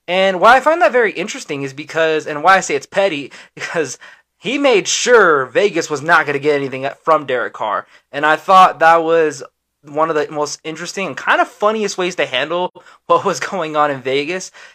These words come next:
And he just, he went for it, and they actually did it. They did not fi-, uh, figure out a trade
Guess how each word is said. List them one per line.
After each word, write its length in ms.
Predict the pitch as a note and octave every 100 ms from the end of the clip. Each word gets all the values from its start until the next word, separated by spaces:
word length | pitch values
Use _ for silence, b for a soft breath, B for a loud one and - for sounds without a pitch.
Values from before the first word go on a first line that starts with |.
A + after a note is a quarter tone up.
| B D3
And 560 | D#3 E3 E3 D#3 - -
he 200 | C#3 F3
just, 360 | F#3 - -
he 100 | C3+
went 220 | D3+ D4
for 240 | - D#4 C#3+
it, 100 | -
and 220 | D3+ D#3
they 80 | E3
actually 480 | F#3+ - - A#3+ G#3+
did 160 | C#4
it. 140 | C#4 D3
They 140 | D#3
did 140 | D#3
not 320 | E3 F#3 G3 -
fi-, 140 | F3+
uh, 240 | F3 D#3
figure 340 | C#3 D#3+ E3+ F3
out 100 | E3+
a 60 |
trade 560 | D#3 - D#3 D3 C#3+ C#3+